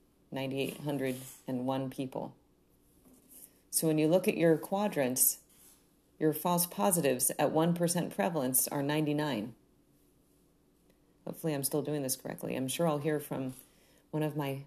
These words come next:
hockey mom friends listening if I got this wrong. But I've had coffee. I should be good. Have not eaten, but I've had coffee.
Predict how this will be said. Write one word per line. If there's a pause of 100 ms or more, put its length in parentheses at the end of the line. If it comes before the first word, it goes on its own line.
(120)
hockey
mom
friends
listening (560)
if
I
got
this
wrong. (500)
But (260)
I've
had
coffee.
I
should
be
good.
Have
not
eaten,
but
I've
had
coffee.